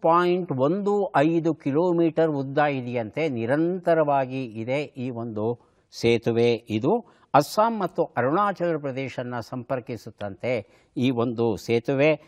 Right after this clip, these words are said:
ಈ ಒಂದು ಸೇತುವೆ ಕಟ್ಟಿದ ಮೇಲೆ ಸುತ್ತ ಹಾಕ್ಕೊಂಡು ಬರ್ತಾ ಇತ್ತಲ್ಲ, ಸುಮಾರು ಐದು ಗಂಟೆಗಳ ಕಾಲ ಉಳಿಯುತ್ತಂತೆ. ಆದರೆ ಬಹಳ ಬಹಳ ಮುಖ್ಯವಾದ ವಿಚಾರ ಏನು ಅಂದರೆ,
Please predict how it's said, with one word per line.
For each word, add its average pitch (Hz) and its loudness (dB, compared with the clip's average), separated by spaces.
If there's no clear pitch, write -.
ಈ 202 4
ಒಂದು 202 0
ಸೇತುವೆ 147 0
ಕಟ್ಟಿದ 156 -2
ಮೇಲೆ 185 0
ಸುತ್ತ - -6
ಹಾಕ್ಕೊಂಡು 165 -2
ಬರ್ತಾ 135 0
ಇತ್ತಲ್ಲ, 120 -2
ಸುಮಾರು 147 -2
ಐದು 220 2
ಗಂಟೆಗಳ 156 0
ಕಾಲ 123 -2
ಉಳಿಯುತ್ತಂತೆ. 120 -4
ಆದರೆ 104 2
ಬಹಳ 120 6
ಬಹಳ 170 6
ಮುಖ್ಯವಾದ 143 0
ವಿಚಾರ 123 -2
ಏನು 107 -4
ಅಂದರೆ, 104 -4